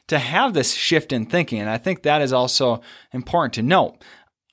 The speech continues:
I believe that the foundation of spiritual truth is powerful, especially when we're in a, in a world that is full of opinion, that we can, your, your mind has something that it can go to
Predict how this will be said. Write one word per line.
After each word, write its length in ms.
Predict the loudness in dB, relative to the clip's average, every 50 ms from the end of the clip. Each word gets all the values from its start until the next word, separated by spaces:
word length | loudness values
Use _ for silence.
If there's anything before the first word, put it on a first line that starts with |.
| -20 _ -4
I 180 | 0 2 2 2
believe 440 | 4 2 2 4 4 4 2 2 2
that 220 | 2 2 2 2
the 100 | -2 -6
foundation 680 | -4 -2 -2 0 0 0 0 0 0 0 0 0 0 -2
of 260 | -2 -2 -4 -6 -6
spiritual 500 | -4 -4 -2 -2 -2 -2 -2 -2 -4 -4
truth 340 | -4 -2 -2 -2 -2 -4 -6 -6
is 140 | -4 -4
powerful, 960 | -4 -4 -6 -8 -6 -4 -2 2 4 4 4 4 2 0 2 4 4 6 6 4
especially 480 | 4 2 2 2 0 0 0 -2 -2
when 180 | -2 -2 -2 -2
we're 120 | -2 -2
in 100 | -2 -2
a, 220 | -2 -2 -4 -6 -8 -10 _ -12 -10
in 300 | -8 -8 -6 -4 -4 -4
a 60 | -4
world 380 | -2 0 2 4 4 4 4
that 280 | 2 2 0 0 -2 -8 -20 -20 -20 -20 -20 _ -4
is 140 | -2 -2 -2
full 320 | 2 2 4 6 6 6
of 80 | 4 4
opinion, 560 | 2 2 2 0 0 2 4 4 4 4 4
that 140 | 2 2 0
we 100 | 0 -2
can, 380 | -2 -2 -4 -2 -2 -2 -4 -6 -12 -20 -20 -20 _ -4
your, 240 | 0 0 0 2
your 160 | 2 0 0 2
mind 260 | 2 4 4 4 4
has 160 | 4 2 2
something 360 | 2 0 0 -2 -2 -2 0
that 160 | 0 0 0
it 140 | 0 -2 -2
can 200 | -2 -4 -4 -4
go 320 | -2 0 2 4 4 4 2
to 440 | 2 0 2 2 4 2 2 -2